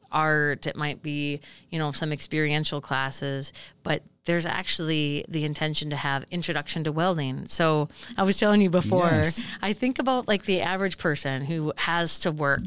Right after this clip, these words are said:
Speaker 1: They don't have a choice. They have to bring home a paycheck. Um, they'd like to go out and,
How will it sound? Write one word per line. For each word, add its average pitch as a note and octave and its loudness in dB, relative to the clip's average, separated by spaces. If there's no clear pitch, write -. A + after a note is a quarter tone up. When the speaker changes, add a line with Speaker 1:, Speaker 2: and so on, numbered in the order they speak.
Speaker 1:
They D#3+ 0
don't D#3+ -2
have E3 -6
a E3 -8
choice. C3+ -4
They - -2
have D#3 -2
to F3 -2
bring F3 -2
home D3+ 0
a C#3+ -2
paycheck. - -4
Um, C#3+ 0
they'd F3 0
like F3 -2
to - -4
go E3 0
out E3+ 0
and, D#3+ -4